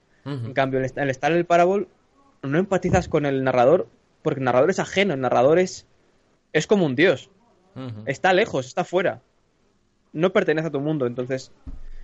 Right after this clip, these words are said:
Speaker 2: puedes simpatizar un poquito, pero n-, n-, no a nivel humano.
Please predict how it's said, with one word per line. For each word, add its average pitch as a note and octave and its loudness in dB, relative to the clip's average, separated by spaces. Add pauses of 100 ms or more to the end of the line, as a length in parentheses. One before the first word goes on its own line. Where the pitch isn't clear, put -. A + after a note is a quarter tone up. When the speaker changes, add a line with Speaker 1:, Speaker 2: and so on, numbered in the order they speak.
(480)
Speaker 2:
puedes F#3 2 (1400)
simpatizar G3 0
un A3 2
poquito, A3 0
pero E3 0
n-, D3 -10 (200)
n-, D#3 -8
no D#3 -2
a F3 2
nivel F3 2
humano. C#3 -2